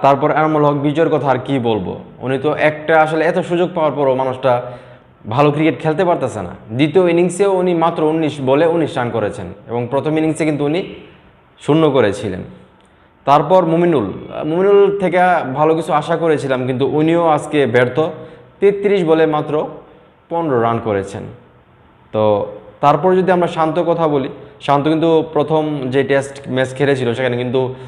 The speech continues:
ফার্স্ট ইনিংস এবং দ্বিতীয় ইনিংস, দুই ইনিংস কিন্তু সেঞ্চুরি করেছিলেন এবং রেকর্ড করেছিলেন। এই শান্তও কিন্তু এই দ্বিতীয় টেস্টে আসা কিন্তু ফ্লপ, প্রথম ইনিংসেও খারাপ করছে এবং দ্বিতীয় ইনিংসে মাত্র,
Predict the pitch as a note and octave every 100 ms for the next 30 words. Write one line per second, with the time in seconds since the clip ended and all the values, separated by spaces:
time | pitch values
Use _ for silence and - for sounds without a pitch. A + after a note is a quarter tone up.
0 | - - - C3 C3+ F3+ F3 F3+ F3+ C#3
1 | C3 C#3 C#3+ B2 G2+ F#2+ G2 A2+ C3+ C#3
2 | C3+ E3 G3 - A2+ D#3+ D#3+ C#3+ D3 D#3
3 | D3+ E3+ D3 A#2+ G#2 A#2 C3+ - A2+ -
4 | F2+ F#2 - - - - - - _ -
5 | E3 F#3 F3+ F3+ G#3+ A3+ A3 G#3+ G#3+ G3+
6 | F3 D#3+ D#3 E3+ F3 F#3 E3+ D3+ F3 D#3
7 | D3+ D#3+ D3 C3 A#2 A#2 G#2+ - - -
8 | - _ _ _ - D3 E3 E3+ F3 F3+
9 | F3 F3 E3+ D#3+ D#3 - D3+ C#3+ D3 D3
10 | D#3 D3 D3 C#3+ C#3+ D3+ D#3 F#3